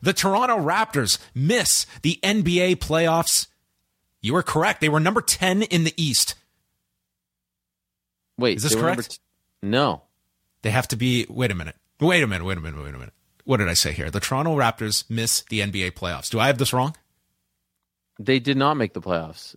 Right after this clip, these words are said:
Speaker 1: Yes.
Speaker 2: if my memory serves me correct, but I think they were below ten.
Speaker 1: They, I, I have something else written here. Finished fifth, out in the first round to Philadelphia. Does that sound
Speaker 2: Oh, you're
Speaker 1: correct?
Speaker 2: right.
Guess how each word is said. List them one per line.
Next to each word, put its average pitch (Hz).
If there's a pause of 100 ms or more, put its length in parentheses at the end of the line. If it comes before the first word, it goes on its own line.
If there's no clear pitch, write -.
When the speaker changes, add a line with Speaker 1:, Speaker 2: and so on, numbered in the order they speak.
Speaker 1:
Yes. 127
Speaker 2:
if 104
my 98
memory 95
serves 92
me 92
correct, 92
but 104
I 107
think 117
they 120
were 110
below 107
ten. 78 (1040)
Speaker 1:
They, 107 (1300)
I, 127
I 127
have 139
something 113
else 101
written 95
here. 82
Finished 143
fifth, 123
out 156
in 156
the 139
first -
round 113
to 104
Philadelphia. 95
Does 107
that 120
sound 185
Speaker 2:
Oh, -
you're 202
Speaker 1:
correct? 208
Speaker 2:
right. 359